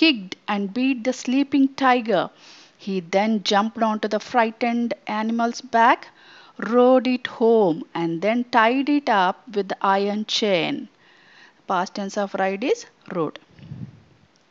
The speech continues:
Look at the picture. The drunken potter, thinking that it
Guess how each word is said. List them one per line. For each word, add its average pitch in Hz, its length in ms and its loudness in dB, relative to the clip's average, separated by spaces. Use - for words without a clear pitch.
Look 208 200 -6
at 196 100 -8
the 208 100 -4
picture. 254 460 0
The 190 160 -6
drunken 190 440 -4
potter, 208 540 0
thinking 196 360 -8
that 196 200 -2
it 208 60 -10